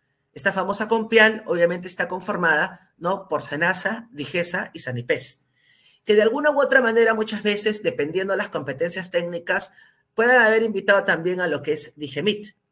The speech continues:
Cada una, obviamente, es un O P D, un organismo público no, eh, adscrito ante los ministerios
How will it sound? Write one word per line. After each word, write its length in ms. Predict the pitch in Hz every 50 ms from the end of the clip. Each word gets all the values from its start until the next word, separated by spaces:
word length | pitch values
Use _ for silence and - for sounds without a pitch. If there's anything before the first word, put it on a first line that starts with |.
| _ _ _ _ _ _ _ -
Cada 300 | 220 226 233 233 226 220
una, 520 | 214 226 220 214 220 226 226 - - - -
obviamente, 840 | - 175 175 170 170 175 180 175 175 175 - 180 180 - - -
es 200 | 147 135 - - -
un 280 | 151 151 151 151 139 -
O 120 | 160 156 156
P 140 | 170 170
D, 240 | 175 196 208 202 208
un 180 | - - 151 160
organismo 560 | 156 156 147 139 139 147 156 151 160 143 -
público 760 | - 156 151 147 147 143 - - 147 147 147 139 139 139 _ _ _ _ -
no, 360 | 139 147 151 151 151 151 - -
eh, 540 | 143 139 131 131 131 131 127 127 - - 127
adscrito 640 | - 165 - - 233 226 220 214 - 220 214 214 -
ante 260 | - 185 175 175 190
los 140 | 170 170 170
ministerios 800 | 165 139 120 120 127 - 170 165 160 165 165 160 156 - -